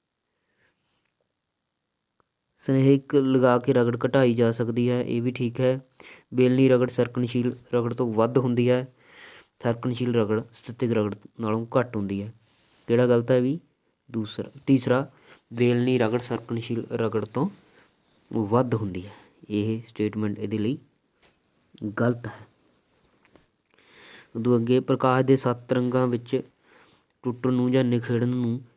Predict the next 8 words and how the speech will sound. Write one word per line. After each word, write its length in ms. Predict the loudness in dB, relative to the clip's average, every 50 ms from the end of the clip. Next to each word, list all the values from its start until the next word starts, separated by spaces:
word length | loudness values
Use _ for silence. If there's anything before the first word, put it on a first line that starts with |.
| _ _ _ _ _ _ _ -2
ਕੀ 160 | 0 0 2
ਕਿਹਾ 260 | 2 2 4 4 4
ਜਾਂਦਾ 220 | 2 2 2 2
ਹੈ? 60 | 0 0
ਪ੍ਰਕਾਸ਼ 460 | -2 -4 -2 0 0 0 0 0 -2
ਦਾ 240 | -2 -2 -2 -2 -4 -8 _ _ _ _ _ _ _ _ _ _ _ _ -20 -14 -12
ਵਰਨ 480 | -12 -2 0 2 2 2 2 2 2 2
ਵਿਖੇਪਨ, 540 | 0 0 0 -2 -2 -2 -2 -6 -6 -6